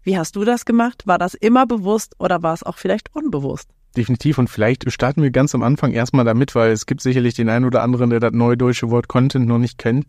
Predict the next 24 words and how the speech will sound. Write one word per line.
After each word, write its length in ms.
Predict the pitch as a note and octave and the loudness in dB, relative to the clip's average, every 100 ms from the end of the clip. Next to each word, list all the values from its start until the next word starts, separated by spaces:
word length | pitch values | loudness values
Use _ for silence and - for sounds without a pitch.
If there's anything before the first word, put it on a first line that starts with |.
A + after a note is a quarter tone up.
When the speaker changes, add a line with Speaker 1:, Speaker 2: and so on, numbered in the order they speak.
| - | -2
Speaker 1:
Ja, 140 | E3+ - _ | -2 -4 _
Speaker 2:
Was 160 | - B2+ | -4 0
Speaker 1:
gut. 100 | F3+ | 0
Speaker 2:
ist 80 | D#3+ | 2
denn 140 | C#3 | 4
das 180 | A#2 G#2+ | 4 2
überhaupt? 400 | G#2+ G2+ G#2 - | -2 -2 -2 -2
Also 180 | A2+ A2 | -4 -2
Content 440 | - C3+ D3 C#3 | 0 2 2 0
für 80 | B2+ | -2
uns 320 | C#3 D#3 - | -2 -2 -4
Creator 380 | - A#2+ C3 C3+ | -2 0 2 0
ist 100 | B2 | -2
es 100 | A#2 | -2
ganz 240 | B2 A2+ | 0 0
klar. 340 | - A2+ C#3+ C#3+ C#3 | 0 2 2 2 0
Content 300 | C#3 C#3 B2+ | 0 0 0
Creator 340 | C3 B2 B2+ | 0 0 0
ist 120 | C3 B2+ | -2 0
ja 120 | B2 | 2
so 100 | A#2+ | 2
ein 80 | A#2 | 2
schönes 300 | A#2+ A2 G#2+ | 2 2 2
Wort. 240 | A2+ C3 | 2 2